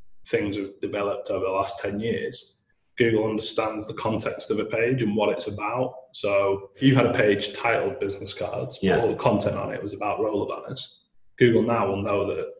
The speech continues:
Speaker 1: that's
Speaker 2: doesn't
Speaker 1: not the
Speaker 2: match.
Speaker 1: case.
Speaker 2: Yeah.
Speaker 1: Um,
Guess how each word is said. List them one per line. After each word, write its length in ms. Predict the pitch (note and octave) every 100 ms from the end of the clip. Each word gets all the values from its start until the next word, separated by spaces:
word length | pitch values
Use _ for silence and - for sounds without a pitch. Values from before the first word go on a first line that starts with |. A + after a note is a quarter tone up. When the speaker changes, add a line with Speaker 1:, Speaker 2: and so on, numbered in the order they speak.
| _ _ _ _ _ _
Speaker 1:
that's 180 | - F2
Speaker 2:
doesn't 200 | F2 -
Speaker 1:
not 120 | E2+
the 60 | A2
Speaker 2:
match. 100 | -
Speaker 1:
case. 260 | - - -
Speaker 2:
Yeah. 180 | E2+ - - - -
Speaker 1:
Um, 420 | G2+ G2 G2